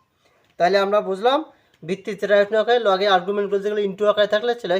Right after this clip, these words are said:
কী হয়ে যাবে? প্রতিটাই আলাদা আলাদাভাবে যোগ হয়ে যাবে। তো চার নম্বর সূত্রটা দেখো, তো চার নম্বরটার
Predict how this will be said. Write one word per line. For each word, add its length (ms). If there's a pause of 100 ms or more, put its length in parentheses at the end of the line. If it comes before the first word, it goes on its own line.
কী 120
হয়ে 160
যাবে? 160 (560)
প্রতিটাই 460 (220)
আলাদা 260
আলাদাভাবে 420 (600)
যোগ 160 (100)
হয়ে 180 (680)
যাবে। 260 (1600)
তো 60 (120)
চার 200
নম্বর 300
সূত্রটা 420
দেখো, 200 (560)
তো 60 (120)
চার 220
নম্বরটার 340